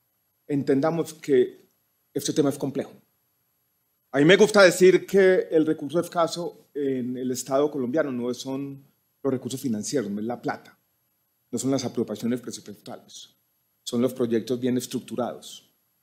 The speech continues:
y la capacidad de ejecución en el territorio. Ese tema no es fácil y es un desafío que tenemos que hacer, incluso cuando, lo mencioné la vez pasada, el martes que tuvimos aquí esta discusión,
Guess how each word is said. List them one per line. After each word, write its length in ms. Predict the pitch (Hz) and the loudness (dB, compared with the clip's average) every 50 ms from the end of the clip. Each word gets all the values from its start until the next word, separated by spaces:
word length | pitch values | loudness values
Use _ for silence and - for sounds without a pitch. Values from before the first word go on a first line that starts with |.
| _ _ | _ _
y 60 | 139 | -2
la 140 | 127 120 113 | -2 -2 -2
capacidad 560 | - 113 104 120 113 110 - 120 113 107 107 | -4 -10 -8 -8 -8 -8 -6 -6 -4 -6 -6
de 60 | 127 | -8
ejecución 500 | 120 120 110 - 107 - - 113 107 107 | -8 -10 -12 -12 -12 -10 -8 -6 -6 -6
en 80 | 113 113 | -6 -6
el 100 | 101 98 | -8 -10
territorio. 420 | - 104 95 95 _ - _ _ _ _ _ _ _ _ _ _ _ _ _ _ _ _ _ _ _ _ _ _ _ _ _ _ _ _ _ _ _ _ _ _ | -12 -16 -18 -20 _ -20 _ _ _ _ _ _ _ _ _ _ _ _ _ _ _ _ _ _ _ _ _ _ _ _ _ _ _ _ _ _ _ _ _ _
Ese 160 | _ 117 127 131 | _ -6 -4 -2
tema 220 | 139 143 135 139 | 0 0 2 2
no 80 | 139 135 | 2 2
es 80 | 131 | 0
fácil 300 | - 135 110 - - 98 _ _ _ _ _ _ _ _ _ _ _ _ _ _ _ _ | -2 -8 -8 -8 -14 -20 _ _ _ _ _ _ _ _ _ _ _ _ _ _ _ _
y 80 | - 139 | -4 -2
es 80 | 117 | 0
un 80 | 151 175 | 2 4
desafío 640 | 175 190 175 170 147 135 - - 196 208 208 185 - | 4 4 4 4 0 0 2 2 6 6 6 6 6
que 100 | - 143 | -2 -2
tenemos 400 | - 139 131 127 123 147 156 - | -2 0 -4 -2 -4 -6 -8 -6
que 80 | - | -6
hacer, 240 | 156 147 214 214 170 | -4 -2 -2 0 0
incluso 460 | 131 113 98 139 147 143 160 185 185 | 0 -2 0 -2 -2 -2 -2 -4 -6
cuando, 640 | - 156 156 139 131 127 127 120 117 123 120 113 110 107 | -6 -6 -6 -4 -4 -4 -6 -6 -6 -6 -6 -6 -8 -10
lo 120 | 113 117 | -10 -8
mencioné 320 | 117 113 110 - 127 127 147 | -8 -8 -8 -10 -10 -6 -4
la 100 | 190 151 | -4 -4
vez 160 | 143 135 135 | -4 -6 -8
pasada, 340 | - 127 123 - 92 92 _ _ _ _ _ _ _ _ _ | -10 -14 -14 -14 -20 -20 _ _ _ _ _ _ _ _ _
el 100 | 110 107 | -10 -8
martes 300 | 110 110 117 - 127 - | -8 -8 -8 -10 -12 -14
que 100 | - 107 | -14 -14
tuvimos 340 | - 107 110 107 120 120 107 | -10 -10 -10 -10 -10 -12 -14
aquí 140 | - - | -10 -10
esta 180 | 127 127 - 120 | -10 -10 -8 -10
discusión, 420 | 131 127 - - 107 - - - | -10 -10 -10 -16 -20 -20 -20 -20